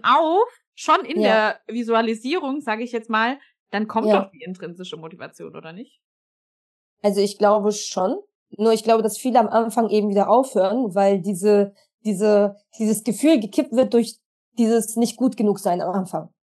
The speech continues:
Speaker 1: Ja,
Speaker 2: Weißt du, wie ich
Speaker 1: diese
Speaker 2: meine?
Speaker 1: Überforderung halt.
Speaker 2: Und ich glaube, an diesem, was du meinst, bockt dich,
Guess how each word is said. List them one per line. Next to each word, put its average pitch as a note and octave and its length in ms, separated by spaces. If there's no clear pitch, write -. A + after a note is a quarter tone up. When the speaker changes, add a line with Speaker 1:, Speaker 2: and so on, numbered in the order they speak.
Speaker 1:
Ja, A3 580
Speaker 2:
Weißt A3 180
du, C#4 40
wie D4 60
ich - 40
Speaker 1:
diese D4+ 140
Speaker 2:
meine? - 40
Speaker 1:
Überforderung F#3 760
halt. D3 360
Speaker 2:
Und C4 200
ich - 100
glaube, D4+ 320
an B3 160
diesem, D#4 320
was B3+ 160
du B3 80
meinst, C#4 300
bockt - 320
dich, C#4+ 220